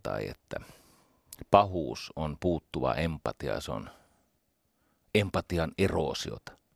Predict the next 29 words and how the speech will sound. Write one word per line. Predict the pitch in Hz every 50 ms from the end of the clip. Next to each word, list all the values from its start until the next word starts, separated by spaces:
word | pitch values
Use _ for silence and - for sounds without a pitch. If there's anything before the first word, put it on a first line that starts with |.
| _ _ _ _ _ -
joka | 82 82 - 82 78 78
on | 71 - - - _ _
päät-, | - 87 82 73 71 - - -
niin | 50 62 71 -
kuin | - - 62 - - _ - -
edennyt | 92 95 92 90 82 80 -
semmoiselle | - - 85 82 - 80 69
asteelle, | 62 82 78 - - - 78 67 65 64
että | - - - _ -
ihmisessä | 76 73 73 73 73 78 76 - - 64
ei | 67
ole | 73
enää | 73 76 73
hyvää | 76 92 82 78 71
jäljellä, | 71 78 78 78 69 62 62 -
koska | - 67 - - - - - - - - - - - - - - - - - - -
hyvä | - 110 98 92 82
on | 71 -
sama | - - 95 85 73
kuin | - - - -
empatia. | 82 85 78 67 - - - - - - - - _ _ _ - - - - - - - - - - - - - - _ _ _ _ _ _ _ _ _ _ _ _ _ _ _ _ _ _ _ _ _ _ _ _ _ _ _ _ _ _ _ _ _ _ _ _ _ _ _ _ _ _
Tämähän | - 107 101 95 85
on | 80 78 92
ihan | 95 85 85 82 80
uskomaton | 92 95 - - - 60 57 - 62 -
väite. | 52 50 - - - - - _ _ _ _ _ _ _ _ _ _ _ _ _ _ _ _ _ _ _ _ _ _ _ _ _ _ _ _ - - - - - -
Nyt | 127 131 -
jos | 165 - -
esimerkiksi | 131 139 135 151 127 123 110 101 95 104 95 -